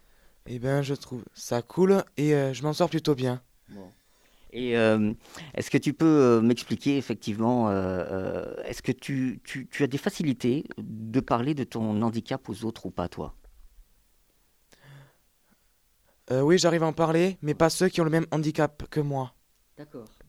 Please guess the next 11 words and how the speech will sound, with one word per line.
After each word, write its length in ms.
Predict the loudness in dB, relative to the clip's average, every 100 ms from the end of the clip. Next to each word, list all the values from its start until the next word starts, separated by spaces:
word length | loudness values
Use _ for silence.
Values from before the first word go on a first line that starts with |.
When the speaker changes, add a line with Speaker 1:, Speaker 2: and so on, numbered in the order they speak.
| _ _ _ _ -20
Speaker 2:
D'accord. 220 | -20 -20 -20 -14
C'est-à-dire 260 | -8 -6
que 80 | 0
toi, 140 | 4 4
t'as 140 | 6
l'impression, 600 | 4 4 -2 0 2 4
euh, 180 | 4 4
le, 260 | 4 0 -2
que, 140 | -4
qu'on 220 | -4 0
ne 60 | -2